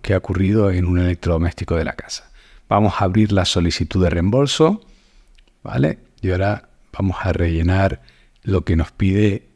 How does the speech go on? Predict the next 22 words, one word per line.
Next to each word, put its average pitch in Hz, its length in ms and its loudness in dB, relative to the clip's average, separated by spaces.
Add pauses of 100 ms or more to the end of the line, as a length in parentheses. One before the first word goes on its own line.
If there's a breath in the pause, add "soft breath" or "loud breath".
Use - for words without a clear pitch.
Aircover. 87 720 -4 (680 soft breath)
Reúne 110 220 2
la 107 120 2
documentación, 117 680 4
lo 139 80 4
que 107 80 0
les 95 160 0
decía 92 360 0
antes, 85 260 -2
reunir 92 280 0
documentación, 104 840 0
cuéntanos 98 420 0
qué - 80 -6
ha 95 40 -2
pasado 135 460 2
y 110 60 2
enviar 92 240 0
la 87 60 -2
solicitud. 80 480 -6
Vamos 98 240 0
a - 20 -2
empezar. - 480 -8